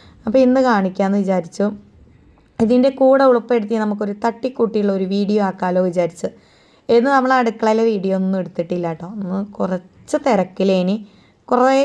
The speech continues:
ക്ലീനിങ്ങും കാര്യങ്ങളൊക്കെ ഉണ്ടേനി കേട്ടോ. അപ്പോൾ അതിൻ്റെ ഒരു തിരക്കിലേനി. അപ്പോൾ ഇത് മിന്നുമോൾക്ക് കൊണ്ടുവന്ന ലിപ്സ്റ്റിക്ക്, പൊട്ട്, വള, കമ്മൽ, മാല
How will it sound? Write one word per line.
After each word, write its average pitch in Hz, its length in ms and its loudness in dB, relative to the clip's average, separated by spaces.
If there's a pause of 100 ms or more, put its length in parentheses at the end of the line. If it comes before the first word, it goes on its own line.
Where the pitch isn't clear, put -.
(100)
ക്ലീനിങ്ങും 208 520 0
കാര്യങ്ങളൊക്കെ 185 500 -2
ഉണ്ടേനി 170 320 -2
കേട്ടോ. 190 200 -6 (160)
അപ്പോൾ 202 180 -6
അതിൻ്റെ 180 260 -2
ഒരു 180 100 -10
തിരക്കിലേനി. 175 640 -4 (640)
അപ്പോൾ 247 240 0
ഇത് 269 80 4 (100)
മിന്നുമോൾക്ക് 233 520 2
കൊണ്ടുവന്ന 208 340 0 (520)
ലിപ്സ്റ്റിക്ക്, 202 540 -2 (580)
പൊട്ട്, 214 540 0 (420)
വള, 202 200 2 (460)
കമ്മൽ, 196 360 2 (180)
മാല 190 240 -2